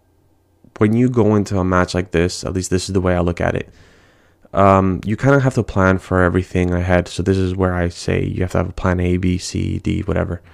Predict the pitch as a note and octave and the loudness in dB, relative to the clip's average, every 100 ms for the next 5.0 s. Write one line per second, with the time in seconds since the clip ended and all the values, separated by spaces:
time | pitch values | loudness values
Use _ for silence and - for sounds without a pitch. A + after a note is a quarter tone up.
0 | - - - _ - F#2 F2+ F2+ F2+ - | -20 -20 -20 _ -4 -2 0 -2 -4 -10
1 | _ _ _ _ _ _ _ - _ _ | _ _ _ _ _ _ _ -20 _ _
2 | _ _ _ _ _ _ _ - C3 C3+ | _ _ _ _ _ _ _ 0 2 4
3 | A#2+ - G#2+ G2+ F#2 F#2 F#2+ F#2 - F2+ | 2 4 4 6 4 2 2 0 -2 -2
4 | F2+ F#2 - F#2 F2+ F#2 F2 E2+ F2 F2+ | 0 -2 0 -2 0 0 0 2 0 -2